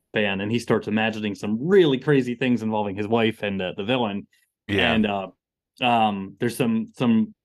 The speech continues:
Speaker 1: just, I should say this, the film is over the top in all the right ways. Like,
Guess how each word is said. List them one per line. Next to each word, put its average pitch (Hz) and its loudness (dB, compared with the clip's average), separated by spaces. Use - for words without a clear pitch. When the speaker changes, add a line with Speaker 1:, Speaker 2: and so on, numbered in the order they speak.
Speaker 1:
just, 151 0
I 151 4
should 165 0
say 147 2
this, 120 -2
the 135 -4
film 190 2
is 143 2
over 131 2
the 117 -4
top 107 -6
in 110 -8
all 120 -4
the 113 -2
right 101 -4
ways. 87 -4
Like, 107 -4